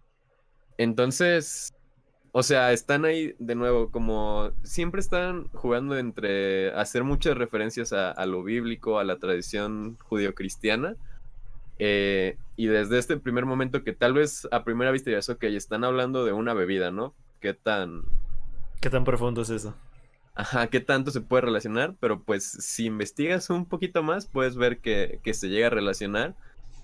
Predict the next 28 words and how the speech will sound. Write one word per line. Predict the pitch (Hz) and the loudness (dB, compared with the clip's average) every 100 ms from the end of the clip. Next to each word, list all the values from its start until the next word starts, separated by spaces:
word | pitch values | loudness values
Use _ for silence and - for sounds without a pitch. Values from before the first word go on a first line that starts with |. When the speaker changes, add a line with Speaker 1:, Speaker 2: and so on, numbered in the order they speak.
| - 95 | -4 0
Speaker 1:
Eh, | 92 92 92 - 98 - | 2 2 -2 -2 -4 -4
e-, | 113 | 0
en | 117 | 2
la, | 110 104 104 | 4 4 2
en | 117 117 | 0 2
la, | 110 107 104 - | 2 2 2 -2
en | 113 | -2
el | 113 - | -4 0
coro, | 151 170 202 | 4 4 2
digamos, | 147 - - | -2 -4 -6
pues, | 113 | -6
siempre | 123 120 113 | -4 -4 -4
están | 120 | -4
diciendo | 117 113 107 | -4 -6 -8
spirit, | - 135 151 180 220 _ _ _ - | -6 -2 0 -2 -4 _ _ _ 0
absent. | 113 - - 95 - - | 0 0 -6 -6 -10 -14
Speaker 2:
Absent, | - - 107 98 - | -14 -10 -8 -6 -4
sí. | - - | -2 0
Speaker 1:
Yo | 131 139 | 0 2
primero | 175 180 185 | 2 4 2
pensé | 156 131 139 | 0 0 0
que | 151 | 0
ese | 156 170 113 | 0 0 0
absent | 120 - 156 147 | 0 0 -6 -2
era | 123 135 | -2 0
como | 127 110 | -2 -2
de | 98 95 92 | 2 2 0
ausente, | - 101 98 - 113 143 214 | 0 -2 -2 -2 -2 -4 -8